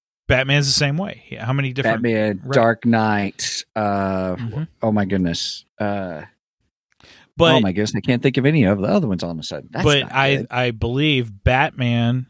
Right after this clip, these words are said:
Speaker 1: is the number one selling book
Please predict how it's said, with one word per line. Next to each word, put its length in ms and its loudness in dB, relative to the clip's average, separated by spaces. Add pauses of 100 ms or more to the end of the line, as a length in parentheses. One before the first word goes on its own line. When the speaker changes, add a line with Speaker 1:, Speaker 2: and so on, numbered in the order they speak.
(120)
Speaker 1:
is 480 0 (100)
the 300 -2
number 340 2
one 240 2
selling 680 -2 (280)
book 400 2